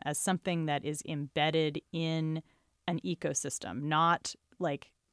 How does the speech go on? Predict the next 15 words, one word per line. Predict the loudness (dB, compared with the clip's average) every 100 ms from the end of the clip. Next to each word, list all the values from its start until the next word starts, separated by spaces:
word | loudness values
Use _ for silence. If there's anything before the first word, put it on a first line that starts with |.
| -4
in | -2 0
opposition | -2 -2 -2 0 0
to | 0
the | -2 0
ecosystem, | 0 0 -2 -2 -2 0
but |
actually | 0 -2 -4 -4
functioning | -2 -2 -2 -2 -2 -2
as | -4
part | -6 -2 0 2
of | 0 -2 -6
the | -6
plants | -4 -4 -4 -4
and |
animals, | -4 -4 -4 -4 -6